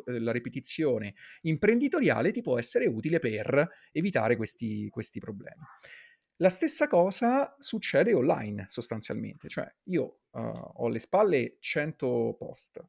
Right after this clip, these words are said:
Quello che mi dite voi l'ho vissuto certamente in prima persona. Maledetto algoritmo, lo, l'avrò ripetuto decine e decine di volte, no? "Maledetto algoritmo che non promuove i miei contenuti e che quindi non mi fa arrivare alle persone".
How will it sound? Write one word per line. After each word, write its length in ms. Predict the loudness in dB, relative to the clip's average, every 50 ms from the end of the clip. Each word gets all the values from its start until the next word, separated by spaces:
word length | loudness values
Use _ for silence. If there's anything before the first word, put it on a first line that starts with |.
| _ _ _
Quello 300 | -2 0 2 4 4 2
che 100 | 2 0
mi 140 | -2 -2 -2
dite 180 | -2 -2 0
voi 460 | 0 0 0 0 -2 -6 -6 -8 -8 -6 -2
l'ho 140 | -2 -2
vissuto 640 | -2 -2 -4 -4 -4 -4 -6 -6 -4 -4 -4 -4 -4
certamente 640 | -6 -6 -6 -6 -4 -4 -4 -2 -2 -2 -4 -6 -8
in 60 | -12 -12
prima 200 | -12 -14 -12 -12
persona. 400 | -10 -10 -8 -8 -8 -10 -10 -8
Maledetto 480 | -6 -4 -2 0 2 2 0 2 0 0
algoritmo, 540 | 0 2 0 0 0 -2 -4 -6 -6 -4
lo, 200 | -4 -4 -4 -6 -8 _
l'avrò 320 | -4 -2 -2 -2 -4 -4 _ -8
ripetuto 640 | -4 -2 -2 -2 -2 -2 -2 -2 -2 -2 -4 -4 -10 _ -20 -20 -20 _ _
decine 360 | -4 -2 -2 0 0 0 0
e 40 | 0
decine 300 | 0 -2 -2 -2 -2 -2
di 80 | 6
volte, 340 | 6 6 6 6 2 -4 -4
no? 100 | -4 -4
"Maledetto 440 | -2 -2 -4 -2 -2 -2 -2 -2 -4
algoritmo 560 | -4 -2 -4 -4 -4 -6 -6 -6 -6 -6 -6
che 340 | -4 0 2 2 2 2 0 -6 -14 -20 -20 _ -8
non 340 | -4 -2 0 0 -2 -2
promuove 360 | 0 0 0 0 2 0 0 0
i 20 |
miei 120 | 0 0 -2
contenuti 760 | -2 -6 -6 -8 -6 -2 0 0 0 0 0 0 2 2 0
e 40 | 0
che 120 | -4 -8
quindi 240 | -8 -6 -4 -2 -2
non 100 | -2 -2
mi 80 | -4 -4
fa 140 | -4 -6
arrivare 300 | -4 -4 -4 -4 -4 -6
alle 120 | -6 -8 -10
persone". 800 | -12 -10 -8 -4 0 2 2 4 4 2 2 2 0 0 -4